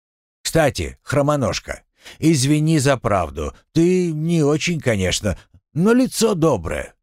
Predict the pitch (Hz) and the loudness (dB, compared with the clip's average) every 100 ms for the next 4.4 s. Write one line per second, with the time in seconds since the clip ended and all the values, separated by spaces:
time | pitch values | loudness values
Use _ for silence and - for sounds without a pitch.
0 | _ - - 90 90 92 71 78 110 190 | _ -20 -2 0 2 2 0 0 2 2
1 | 214 - 180 - 85 - - _ _ - | 0 0 -2 -2 -6 -12 -18 _ _ -4
2 | 76 95 151 - 139 120 151 175 160 - | 0 2 2 2 0 2 0 0 -2 -2
3 | 127 90 98 110 - 131 127 127 156 156 | 0 2 0 0 -2 2 2 2 0 -2
4 | 92 95 - | -2 -6 -8